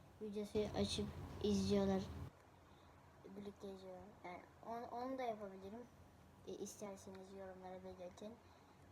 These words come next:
Bunu uzun video çekeceğim. İlk defa hayatımda uzun video çekiyordum.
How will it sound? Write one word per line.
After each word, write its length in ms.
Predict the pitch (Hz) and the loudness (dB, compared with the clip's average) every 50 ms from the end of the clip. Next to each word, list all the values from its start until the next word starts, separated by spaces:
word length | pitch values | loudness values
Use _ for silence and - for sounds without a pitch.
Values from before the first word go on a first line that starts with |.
| - - - - - - - - | -20 -20 -20 -20 -20 -20 -18 -14
Bunu 320 | - 202 202 208 208 208 202 - - - - - - - - - 202 214 | -12 -10 -8 -8 -8 -8 -8 -10 -14 -20 -20 -20 -20 -16 -8 -6 -4 -4
uzun 160 | 202 208 226 | -4 -4 -6
video 280 | 220 214 208 - 208 | -6 -6 -8 -8 -10
çekeceğim. 400 | 202 - 202 185 - - 185 180 185 - - | -10 -10 -12 -12 -10 -12 -12 -10 -12 -12 -12
İlk 200 | - 202 196 - | -12 -12 -10 -8
defa 200 | 208 196 190 202 | -8 -6 -6 -6
hayatımda 460 | 196 196 190 190 190 196 196 196 196 | -4 -4 -4 -6 -6 -8 -10 -10 -8
uzun 420 | 190 180 - - 196 196 196 214 208 | -10 -10 -10 -10 -12 -10 -8 -10 -10
video 280 | 202 202 190 - 196 - - | -8 -10 -10 -12 -12 -12 -12
çekiyordum. 480 | 202 190 - 196 190 185 185 196 208 | -12 -12 -10 -10 -10 -10 -10 -10 -12